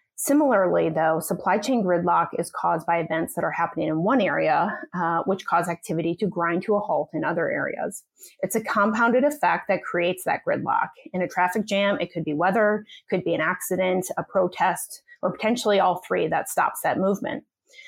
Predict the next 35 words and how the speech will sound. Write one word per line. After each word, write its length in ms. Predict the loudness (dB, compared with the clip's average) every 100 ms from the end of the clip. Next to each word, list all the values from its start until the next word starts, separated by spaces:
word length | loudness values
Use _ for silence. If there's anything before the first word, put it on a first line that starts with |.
| -20 -6
The 80 | -2
supply 360 | 0 0 2 2
chain 260 | 4 2
gridlock 440 | 4 4 4 2 0 -2
we 200 | 2 4
are 120 | 4
experiencing 920 | 2 -2 -2 0 0 -2 -4 -2 -2 -2
is 100 | -2
also 240 | -2 -2 -2
caused 340 | 0 0 0
by 120 | -2
compounded 640 | -4 -4 -4 -2 -2 -2 -2
events, 440 | -4 -4 -6 -8 -4
including 460 | -4 -2 -2 -2
climate 360 | 0 2 2 0
change, 540 | -2 0 2 0 -2 -2
natural 460 | -2 -2 0 0
disasters, 800 | 0 -2 -2 -2 0 0 0 -4 -16 -20 _
global 300 | 2 2 2
health 280 | 2 2 2
issues, 540 | -2 0 0 0 -2 -8
political 400 | -2 0 2 0
policies, 720 | 0 2 2 2 0 0 -2
trade 420 | -8 -4 0 2 0
and 140 | -2
tariffs, 560 | 0 0 0 -2 -10 -4 0
and 140 | 2
other 280 | 4 4 4
events 300 | 4 0 -2
like 160 | -2
accidents. 680 | -2 -2 -4 -6 -4 -8 -12 -14 _ _ -18 -8 0
These 220 | 0 2
events 460 | 2 4 2 0
have 200 | -4 -6
contributed, 640 | -4 -4 -2 0 0 0